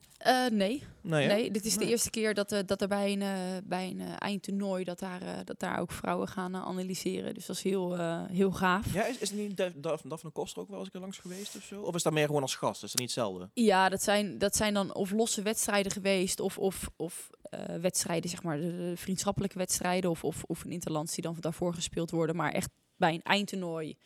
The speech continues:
Speaker 1: echt in het team van de N O S aan
Speaker 2: Mhm.
Speaker 1: analisten, zeg maar, dat, dat, dat is nog niet gebeurd.
Speaker 2: Wauw, mooi.
Speaker 1: Dus, ehm, ja, dat is fantastisch. We zitten, eh,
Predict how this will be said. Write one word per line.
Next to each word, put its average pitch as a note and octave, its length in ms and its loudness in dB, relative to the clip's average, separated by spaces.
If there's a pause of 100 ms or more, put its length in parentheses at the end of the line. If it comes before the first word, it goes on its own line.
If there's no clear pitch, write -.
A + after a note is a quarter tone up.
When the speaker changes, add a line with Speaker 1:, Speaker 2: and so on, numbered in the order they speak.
(280)
Speaker 1:
echt - 220 -2
in F#3+ 100 2
het F3 140 -4
team G#3 220 6
van F3+ 140 2
de F3 60 0 (120)
N F#3 40 -2
O F#3 220 2
S - 120 0
aan F3 100 -2
Speaker 2:
Mhm. B2+ 120 -4
Speaker 1:
analisten, F#3 540 0
zeg G#3 200 -4
maar, G3+ 220 -4
dat, F3 220 -4
dat, F3+ 220 2
dat F#3+ 220 2
is F#3+ 120 0
nog F3+ 120 -4
niet F#3 160 -2
gebeurd. E3+ 480 -2
Speaker 2:
Wauw, G#2 260 -4 (260)
mooi. D3 100 -4
Speaker 1:
Dus, F#3+ 220 2
ehm, F3+ 580 0 (440)
ja, D3+ 180 0
dat D#3 80 -4
is D#3 60 -4
fantastisch. G3 500 2
We F#3+ 60 -2
zitten, F#3 280 2
eh, F3 60 4